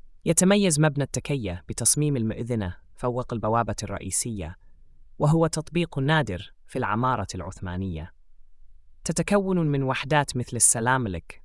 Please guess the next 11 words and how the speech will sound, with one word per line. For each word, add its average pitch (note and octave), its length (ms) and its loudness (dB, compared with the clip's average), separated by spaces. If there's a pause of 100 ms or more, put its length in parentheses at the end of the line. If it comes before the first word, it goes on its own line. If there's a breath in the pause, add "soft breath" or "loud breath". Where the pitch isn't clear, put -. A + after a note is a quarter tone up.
ودار C#3+ 340 6
الضيافة A#2 600 0
والمسجد G2 560 0
التوحيد G2 560 -6
خانة، G2+ 420 -4 (680)
المتصلة E3 640 4
ببعضها C3 460 2
البعض A#2+ 440 2 (180)
فوق A2+ 320 -2
قاعدة A#2+ 460 0 (100)
مشتركة. F#2+ 640 -6